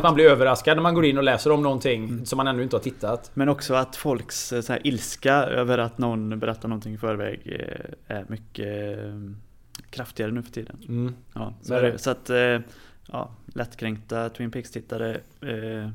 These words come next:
Speaker 2: Kulturvärld-
Speaker 1: vet jag inte vad, hur vi ska förhålla oss till egentligen.
Speaker 2: Nej, men kulturvärldens motsvarighet till, eh,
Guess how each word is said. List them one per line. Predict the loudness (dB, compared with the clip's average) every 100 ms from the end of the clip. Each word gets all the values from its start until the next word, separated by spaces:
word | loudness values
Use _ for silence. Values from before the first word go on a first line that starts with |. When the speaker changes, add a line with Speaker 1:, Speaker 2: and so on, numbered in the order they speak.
| -12 -20 -20 -20 -20 -20 _ _ -20 -20 -2
Speaker 2:
Kulturvärld- | 0 4 6 6
Speaker 1:
vet | 6 4
jag |
inte | 4 2
vad, | 2
hur | 2 -2
vi |
ska | -4 -8
förhålla | -6 -6
oss | -8
till | -8 -8
egentligen. | -2 0 2
Speaker 2:
Nej, | 2
men |
kulturvärldens | 2 4 6 6 6 2 0
motsvarighet | -2 0 0 2 2 0 -2
till, | 0 0 2
eh, | 2